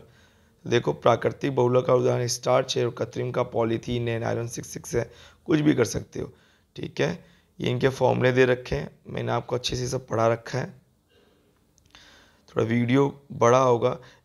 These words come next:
ये है समबहुलक और सहबहुलक क्या होते हैं, difference between homopolymer and copolymer क्या होते हैं। देखो, समबहुलक जिसमें एक ही प्रकार के मोनोमर एकलक होते हैं वह स-, होमोपॉलीमर कहलाते हैं, और जिसमें एक से अधिक प्रकार के होते हैं वे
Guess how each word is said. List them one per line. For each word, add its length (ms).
ये 260
है 340
समबहुलक 920
और 200
सहबहुलक 720
क्या 140
होते 300
हैं, 140
difference 400
between 380
homopolymer 640
and 240
copolymer 640
क्या 100
होते 300
हैं। 120
देखो, 180
समबहुलक 520
जिसमें 280
एक 280
ही 80
प्रकार 400
के 160
मोनोमर 460
एकलक 360
होते 280
हैं 180
वह 80
स-, 360
होमोपॉलीमर 560
कहलाते 360
हैं, 20
और 60
जिसमें 300
एक 280
से 80
अधिक 240
प्रकार 320
के 120
होते 260
हैं 100
वे 260